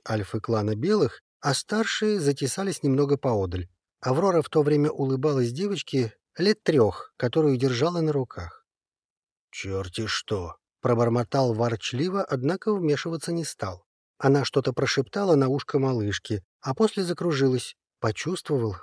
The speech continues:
как вокруг разлилась сила. Лежащие на земле прошлогодние листья воспарили вместе с ней и закружились вокруг, почти скрыв хрупкую фигурку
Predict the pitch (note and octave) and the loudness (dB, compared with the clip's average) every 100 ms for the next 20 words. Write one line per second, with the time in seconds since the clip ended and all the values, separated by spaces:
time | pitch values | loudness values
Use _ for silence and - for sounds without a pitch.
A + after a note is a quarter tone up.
0 | - C#3+ C#3 - B2+ C3+ D3 E3 D#3+ C#3 | -4 -4 -4 -6 -4 -4 -4 -4 -2 -2
1 | C#3 D3 C3+ - A#2+ F#2 F2+ - _ _ | -2 -4 -6 -8 -8 -6 -8 -12 _ _
2 | _ B2 C#3 C#3+ F3 C#3+ C3+ C3 B2 C3 | _ 4 4 6 4 2 2 2 2 2
3 | C#3 C3+ A#2+ A2 A#2+ A2+ A#2+ G#2+ G#2+ G#2+ | 4 4 2 -2 0 2 2 2 0 0
4 | A2+ F3+ - A2 F2+ - _ B2+ D#3 - | -2 -4 -8 -6 -6 -8 _ 0 0 0
5 | C#3 C#3+ F#3 D3+ B2+ D3 B2+ - A#2+ - | -2 -2 -2 0 0 0 -2 -4 -6 -4
6 | C3+ F3+ E3 - D3+ C#3 D3+ E3 E3 E3+ | -4 -4 -6 -4 -2 0 -2 -2 -2 -2
7 | F3+ C3 - C3 B2 F#3+ - B2+ C3 - | -2 -2 -2 -2 -2 -6 -4 -4 -4 -6
8 | D#3+ - - D#3 E3+ - - C#3+ A#2+ - | -8 -8 -8 -4 -4 -4 -4 -4 -4 -4
9 | A2 - A#2+ D3 F#3 - | -6 -4 -6 -6 -8 -8